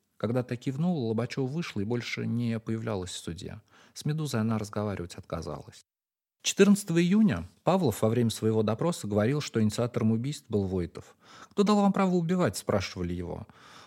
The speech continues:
"Право решать никому никогда не давалось", — отвечал он. "Я смог взять на себя эти полномочия".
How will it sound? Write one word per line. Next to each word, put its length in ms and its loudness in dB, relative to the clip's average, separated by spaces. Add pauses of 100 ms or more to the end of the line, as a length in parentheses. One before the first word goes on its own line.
(140)
"Право 420 2
решать 400 -2
никому 320 2
никогда 400 2
не 120 2
давалось", — 500 0
отвечал 480 -4
он. 320 -6 (100)
"Я 680 -4
смог 420 -2
взять 260 -2
на 80 0
себя 240 0
эти 180 -2
полномочия". 800 -2